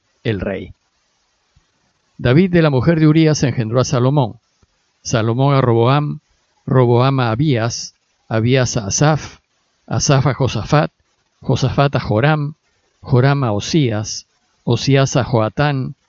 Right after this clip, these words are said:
Joatán a Acaz, Acaz a Ezequías. Ezequías engendró a Manasés, Manasés a Amós, Amós a Josías.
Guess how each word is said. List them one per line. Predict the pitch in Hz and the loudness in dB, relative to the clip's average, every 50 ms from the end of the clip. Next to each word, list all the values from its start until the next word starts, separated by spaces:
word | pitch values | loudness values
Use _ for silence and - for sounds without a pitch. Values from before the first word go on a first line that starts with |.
| _ _ _ _ _ | _ _ _ _ _
Joatán | - - 123 110 113 113 - 131 135 135 131 | -2 0 0 0 0 0 -2 -2 0 0 -2
a | 120 113 | -2 -4
Acaz, | 107 104 - 139 151 139 123 - - - - _ _ _ _ _ _ _ _ | -4 -4 -2 -2 -2 -2 -2 -6 -8 -10 -14 _ _ _ _ _ _ _ _
Acaz | - 123 117 - 147 135 127 - 151 | -8 -6 -4 -2 -2 -2 0 0 0
a | 127 | 0
Ezequías. | - 107 - 127 104 - 170 151 143 123 117 113 107 - - - - _ _ _ _ _ _ _ _ _ _ _ | 0 0 -2 -4 -4 -2 -2 -2 -2 -2 -4 -6 -8 -10 -12 -14 -16 _ _ _ _ _ _ _ _ _ _ _
Ezequías | - 127 120 - 135 113 - 160 170 170 147 - | -4 -2 0 0 0 0 0 0 0 2 2 2
engendró | 156 139 113 139 123 120 131 139 | 0 0 0 0 -2 2 2 2
a | 143 | 2
Manasés, | 139 131 127 120 113 - - 170 165 175 160 - - - - _ _ _ _ _ _ _ | 2 0 -2 -2 -4 -2 0 0 0 0 0 -4 -8 -10 -14 _ _ _ _ _ _ _
Manasés | - 117 123 123 123 120 - - 139 - - | -8 -6 -4 -2 -2 -2 -2 -2 -2 0 0
a | 131 107 | -2 -2
Amós, | 107 123 151 170 170 - - - - - _ _ _ _ _ _ _ _ _ | -2 0 0 0 0 -2 -6 -12 -16 -18 _ _ _ _ _ _ _ _ _
Amós | 180 117 120 131 135 - - | -8 -4 -2 -2 -2 -2 -4
a | 123 | -4
Josías. | - - - - - 175 156 131 110 110 117 - - - - | -6 -8 -8 -4 -2 -2 0 0 -2 -6 -10 -12 -14 -14 -16